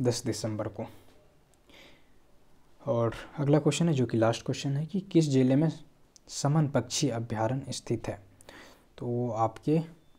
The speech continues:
अ, कहाँ पड़ती है, मतलब यूपी के कौन से ज़िले में पड़ती है? तो मैनपुरी में, ध्यान होगा मैनपुरी में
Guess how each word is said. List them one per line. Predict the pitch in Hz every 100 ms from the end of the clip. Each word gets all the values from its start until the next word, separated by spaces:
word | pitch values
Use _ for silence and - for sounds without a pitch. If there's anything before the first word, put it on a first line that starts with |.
| _ _ _ _ - _ _ _ _ _ - - - - _ _ -
अ, | 117 110 113 - - _ _ - -
कहाँ | 131
पड़ती | 151 147
है, | 202
मतलब | 285 170 131 147 - - -
यूपी | 131 131
के | 147 143
कौन | 143
से | 143 147
ज़िले | 139 143
में | 139
पड़ती | 135 156
है? |
तो | 180 185
मैनपुरी | 135 113 113 113 113 104
में, | 101 - - - -
ध्यान | 110 110
होगा | 131 202 -
मैनपुरी | 110 110 113
में | 120